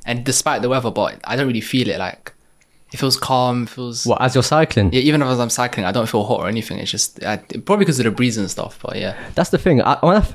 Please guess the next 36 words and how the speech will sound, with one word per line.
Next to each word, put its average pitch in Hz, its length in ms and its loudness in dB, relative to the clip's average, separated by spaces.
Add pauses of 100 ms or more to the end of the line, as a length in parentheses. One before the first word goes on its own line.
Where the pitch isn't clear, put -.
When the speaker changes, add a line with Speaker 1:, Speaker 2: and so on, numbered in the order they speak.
Speaker 2:
when 156 140 2
I 190 60 6
find 175 240 2
a 135 40 4
heat 147 180 4
wave, 98 180 4
there 120 180 6
is 123 120 4
no 113 160 6
breeze. 113 560 2 (100)
That's 139 220 0
the - 180 2
issue 120 320 2
why 110 400 2 (400)
we 110 140 2
struggle 107 360 2
so 110 220 4
much. - 340 0
Speaker 1:
Oh, 110 100 -10
Speaker 2:
That 107 100 2
Speaker 1:
yeah. 98 60 -4
Speaker 2:
there 123 160 6
isn't 131 200 2
that - 320 -2 (160)
cool 123 340 4
breeze 104 320 2
rolling 110 280 4
through 104 240 0
that 98 140 0
could - 160 -8
keep - 300 -2
you 101 200 -4 (160)
going 101 260 4
throughout 101 300 0
the 92 80 0
day. 87 300 0